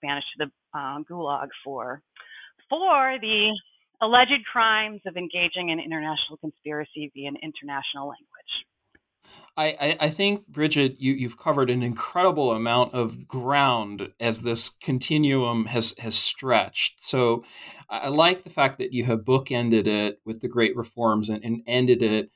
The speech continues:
Speaker 2: with, with Stalin. And, and maybe to that I would kind of add the Spanish Civil War <laughs> and the experiences of, of Esperantists, right, in the, the late thirties,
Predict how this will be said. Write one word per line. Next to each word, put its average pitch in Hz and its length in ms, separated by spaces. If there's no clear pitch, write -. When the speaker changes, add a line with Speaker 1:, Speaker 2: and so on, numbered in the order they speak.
Speaker 2:
with, 113 200
with 113 140
Stalin. 160 580
And, 113 140
and 120 120
maybe 139 420
to - 100
that 131 140
I 127 60
would 123 160
kind 110 160
of 123 100
add 110 340
the 117 80
Spanish 117 460
Civil 127 320
War 147 440
<laughs> - 40
and 147 160
the 135 180
experiences 127 880
of, 123 140
of 135 180
Esperantists, 123 1200
right, 123 340
in 127 80
the, 120 180
the 120 120
late 117 380
thirties, 123 640